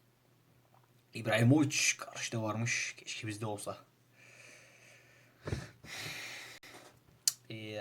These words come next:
rakibinin şutunu almış. Üç gelir mi? Gelmedi. Kim vurmuş? Doğavin. Yine transferimiz. Fiyatı çok iyiydi valla.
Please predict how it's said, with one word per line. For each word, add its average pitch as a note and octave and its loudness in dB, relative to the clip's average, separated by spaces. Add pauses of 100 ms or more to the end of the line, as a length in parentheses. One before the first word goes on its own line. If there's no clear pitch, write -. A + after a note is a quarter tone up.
rakibinin A2+ -6
şutunu A#2 -4
almış. B2 0
Üç C#3+ 0
gelir D#3 8
mi? E3 6
Gelmedi. A2 0
Kim C#3+ 0
vurmuş? C3+ 0 (1200)
Doğavin. D3 12
Yine C#3+ 0
transferimiz. C3+ 2
Fiyatı - -8
çok B2 -4
iyiydi A2 -6
valla. F#2+ -4